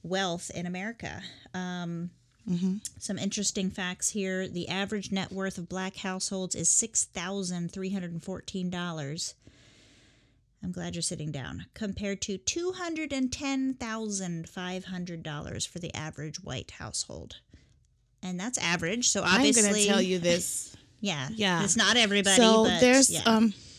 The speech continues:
Speaker 2: well, I could give you an example 'cause I'm that example. I remember, um,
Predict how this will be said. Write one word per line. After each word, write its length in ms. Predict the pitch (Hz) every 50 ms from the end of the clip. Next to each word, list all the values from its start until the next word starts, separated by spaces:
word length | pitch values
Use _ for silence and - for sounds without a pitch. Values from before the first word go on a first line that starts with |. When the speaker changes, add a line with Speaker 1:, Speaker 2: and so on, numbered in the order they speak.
| - - - - - - - _ _ _ _ _ _ _ - _ _ _ -
Speaker 2:
well, 140 | - - 262
I 120 | 254 277 302
could 180 | 294 320 269
give 220 | 240 269 269 240 226
you 120 | 233 240
an 100 | 226 220
example 600 | 214 185 185 196 196 208 214 196 - 190 180 180
'cause 200 | 180 - 180 170
I'm 240 | 190 196 220 202 196
that 200 | 180 156 151 147
example. 640 | 156 160 147 139 160 147 147 151 - 165 160 156 - -
I 80 | 170 185
remember, 680 | 208 208 196 190 185 196 196 190 180 180 175 175 - -
um, 420 | - 170 165 165 165 160 165 165